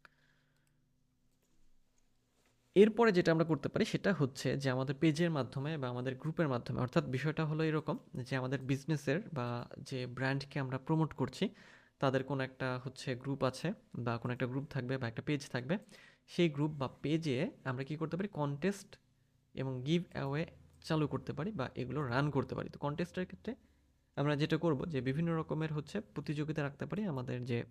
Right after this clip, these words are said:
উম, অডিয়েন্স বা আমরা যদি কাস্টমার বলি তাদের জন্য, এবং আমরা বিভিন্ন গিফট দিতে পারি। এটা আমাদের একটা মার্কেটিং স্ট্র্যাটেজি হিসেবে কাজ করে। নেক্সট যে বিষয় আমরা জানবো সেটা হচ্ছে যে Facebook মেসেঞ্জার অটোমেশন, বা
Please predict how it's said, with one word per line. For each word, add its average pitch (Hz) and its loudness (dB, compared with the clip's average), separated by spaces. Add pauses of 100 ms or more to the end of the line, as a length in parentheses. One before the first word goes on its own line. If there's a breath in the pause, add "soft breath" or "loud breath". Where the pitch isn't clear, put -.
উম, 127 -4 (200)
অডিয়েন্স 127 4
বা 120 2 (400 loud breath)
আমরা 120 0
যদি 123 -4
কাস্টমার 147 -2
বলি 135 -2 (120)
তাদের 127 0
জন্য, 165 -6
এবং 165 -4
আমরা 139 -2
বিভিন্ন 131 -2 (380)
গিফট 156 2
দিতে 127 2
পারি। - -2 (500)
এটা 160 2
আমাদের 143 2
একটা 131 0
মার্কেটিং 135 0
স্ট্র্যাটেজি 139 -2
হিসেবে 139 0 (540 loud breath)
কাজ 147 -2
করে। - -6 (920)
নেক্সট 165 0
যে 208 2
বিষয় 160 0
আমরা 139 0
জানবো 127 0
সেটা 151 -2
হচ্ছে 139 -2
যে 127 0 (720 loud breath)
Facebook 170 2
মেসেঞ্জার 151 2
অটোমেশন, 143 0 (120)
বা 117 -2